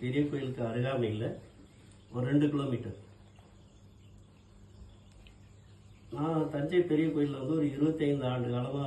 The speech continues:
பணிபுரிந்திருக்கிறேன். ரெண்டு கும்பாபிஷேகங்கள் வந்து நிறைவேறுவதற்கான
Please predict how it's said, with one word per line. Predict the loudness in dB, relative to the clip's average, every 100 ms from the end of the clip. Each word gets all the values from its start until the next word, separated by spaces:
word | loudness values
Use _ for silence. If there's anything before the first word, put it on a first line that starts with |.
| -2
பணிபுரிந்திருக்கிறேன். | -2 -2 -2 0 0 -2 -6 -8 -8 -12 -20 -20 -20 -20 -20 -20 -20 -20 -20 -20 -20 -20 -20 -20 -20 -20 -20 -20 -20 -20 -8 2
ரெண்டு | 4 6 4 4
கும்பாபிஷேகங்கள் | 4 6 4 4 2 4 2 0
வந்து | 0 0 2 0 -2 -8 -14 -20 -20 -20 -20 -20 -20 -20 -20 -20 -20 -20 -12 -8
நிறைவேறுவதற்கான | 0 2 4 2 0 -2 -4 -6